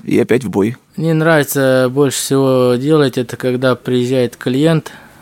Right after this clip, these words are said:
Speaker 2: с какой-то машины старой, диски ржавые, которые даже чистишь болгаркой, эта ржавчина, она не чистится. Ну, чистится, только просто тяжело и весь в пыли, в этой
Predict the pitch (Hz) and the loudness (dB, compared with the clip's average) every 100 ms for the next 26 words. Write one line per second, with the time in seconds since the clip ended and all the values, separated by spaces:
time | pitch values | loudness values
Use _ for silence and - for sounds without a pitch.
0 | - - - 127 139 123 127 127 - 135 | -18 -14 -8 -6 -4 -4 -2 -4 -4 -6
1 | 120 - 156 147 127 - - - - 147 | -8 -4 -2 -2 -4 -8 -18 -18 -8 -4
2 | 139 - 131 123 131 151 143 127 127 120 | -4 -2 -4 -4 -2 0 0 -2 -6 -4
3 | 135 131 123 - - - - 139 131 131 | -2 -2 -4 -12 -20 -16 -4 -2 0 -2
4 | - 151 - 131 123 131 135 160 143 - | -4 -6 -4 -4 -2 -2 0 0 0 -2
5 | 127 127 - 127 123 123 127 147 139 - | -2 -2 -2 -4 -4 -4 -2 0 0 -2
6 | 131 127 127 127 123 - 170 - - - | -4 -2 -2 -2 -4 -2 -4 -4 -8 -4
7 | 123 120 120 156 156 - 285 - - 156 | -2 -2 -2 0 0 0 0 0 -2 0
8 | 147 - 151 139 156 156 - - 151 160 | 0 -2 -8 -6 -4 -4 -6 -6 -4 0
9 | 190 185 147 135 127 123 147 135 - - | 2 4 4 2 0 -2 -2 -2 -4 -4
10 | 156 160 175 156 127 127 120 127 120 120 | -2 2 2 2 0 -4 -4 -6 -4 -6
11 | 117 | -10